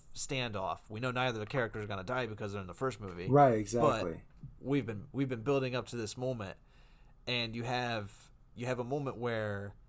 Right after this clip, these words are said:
Speaker 1: Lucian gets the upper hand, and he, he can easily just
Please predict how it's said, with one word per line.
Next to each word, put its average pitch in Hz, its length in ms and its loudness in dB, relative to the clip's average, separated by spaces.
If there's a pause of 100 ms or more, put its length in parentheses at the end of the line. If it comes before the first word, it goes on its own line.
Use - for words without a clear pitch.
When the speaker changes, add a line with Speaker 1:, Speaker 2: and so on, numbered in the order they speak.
Speaker 1:
Lucian 131 440 0
gets 120 220 -2
the 113 100 -4
upper 95 220 -6
hand, 107 460 -6 (760)
and 107 240 -2
he, 110 260 -8
he 117 200 -6
can 107 240 -10
easily 120 880 -2 (420)
just - 400 -2